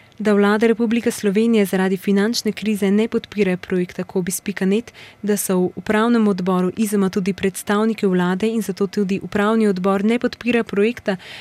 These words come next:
ter da tudi večina zaposlenih v izumu ne podpira projekta kobis pika net. Glede na ve-, glede na navedeno ji je svetoval, da si poišče drugo službo, namesto da bi ji zagotovil redno zaposlitev.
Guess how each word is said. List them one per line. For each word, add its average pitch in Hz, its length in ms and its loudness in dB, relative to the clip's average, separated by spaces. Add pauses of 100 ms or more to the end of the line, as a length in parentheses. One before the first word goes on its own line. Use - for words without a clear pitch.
(140)
ter 233 120 0
da 233 100 -2
tudi 233 240 0
večina 247 380 2
zaposlenih 220 640 0
v 214 120 0
izumu 214 300 2
ne 220 200 4
podpira 226 460 0
projekta 202 440 0
kobis 185 360 -4
pika 196 240 -4
net. 180 300 0 (580)
Glede 247 300 4
na 247 180 6
ve-, 208 160 2 (260)
glede 233 380 4
na 254 100 6
navedeno 208 580 4
ji 233 120 4
je 196 100 4
svetoval, 196 600 0 (440)
da 240 100 0
si 262 120 -2
poišče 233 380 2
drugo 202 260 0
službo, 165 480 -2 (140)
namesto 180 380 2
da 175 100 0
bi 180 180 0
ji - 80 -4
zagotovil 190 520 0
redno 175 380 2
zaposlitev. 185 720 -2